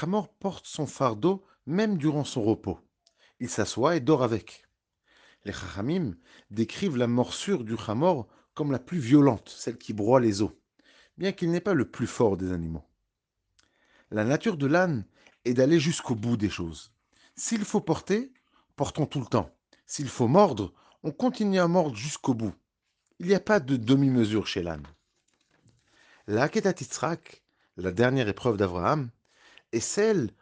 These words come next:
où Hachem lui a demandé d'aller dans sa Emouna et son amour d'Hachem jusqu'au bout.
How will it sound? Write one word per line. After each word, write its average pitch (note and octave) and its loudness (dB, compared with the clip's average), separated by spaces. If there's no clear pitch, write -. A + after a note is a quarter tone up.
où B2 0
Hachem E3+ 2
lui D#3+ 4
a D#3 6
demandé D3+ 2
d'aller C#3+ 2
dans D#3+ 2
sa C3 -4
Emouna B2 -2
et G2 -12
son G2 -2
amour E3+ 2
d'Hachem E3 0
jusqu'au B2 -2
bout. G#2 -6